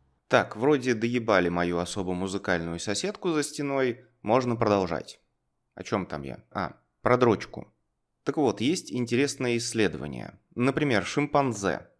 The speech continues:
Это, наверное, наиболее близкий к человеку примат по поведению. Так вот, в дикой природе шимпанзе не дрочат. А вот когда их содержат взаперти, то дрочат вовсю. Даже я видел в зоопарках,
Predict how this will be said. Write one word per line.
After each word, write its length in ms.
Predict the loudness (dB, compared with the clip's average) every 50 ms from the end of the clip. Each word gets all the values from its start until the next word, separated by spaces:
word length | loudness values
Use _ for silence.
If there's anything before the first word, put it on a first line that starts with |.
| _ -8
Это, 220 | -6 -4 -2 -2
наверное, 480 | 0 2 4 4 4 4 2 0 0 0
наиболее 520 | 0 0 0 0 2 2 2 4 2 2
близкий 460 | 2 0 -2 -2 -2 -4 -6 -6 -8
к 80 | -6 -6
человеку 480 | -4 -2 -2 0 0 0 -2 -2 -6 -6
примат 460 | -4 -4 -2 0 0 0 -2 -2 -2
по 120 | -2 -2 -2
поведению. 680 | 0 -2 -2 -2 -2 -4 -4 -6 -6 -6 -8 -10 -12 -16 _ _ _ _ _ _ _ _ _ _
Так 160 | -2 -2 2
вот, 280 | 2 2 2 2 -2 -10 _ _ _ _ _ _ _ _ _ _ _ _
в 100 | -14 -6
дикой 320 | -4 -2 -2 0 0 0 0
природе 680 | 4 4 4 6 6 4 4 2 2 2 2 0 -2 -6
шимпанзе 760 | -6 -4 -4 -4 -2 0 0 0 2 2 2 2 2 2 -2 -10 _ _
не 180 | -2 -2 -2
дрочат. 580 | 0 0 -2 -2 -4 -6 -10 -14 -14 _ -20 _ _ _ _ _ _ _ 0
А 80 | 4
вот 140 | 4 4 4 2
когда 280 | -2 0 2 4 4
их 120 | 4 2 2
содержат 520 | 0 -2 2 2 2 0 0 -2 -6 -6
взаперти, 680 | -6 -4 -4 -4 -2 0 -2 -2 -2 -4 -4 -4 -4 -4 -4 -8 _ _
то 100 | 0 0
дрочат 500 | 2 2 2 2 2 2 2 0 0 0
вовсю. 580 | 2 0 0 0 -2 -6 -6 -6 -6 -6 -10 _ _ _ _ _ _
Даже 320 | 2 4 6 6 6 4 4
я 220 | 4 4 4 4
видел 380 | 4 2 -2 -2 -2 -4 -4 -4
в 60 | -6 -4
зоопарках, 800 | -2 -2 -2 0 2 2 2 2 2 0 0 0 0 -2 -6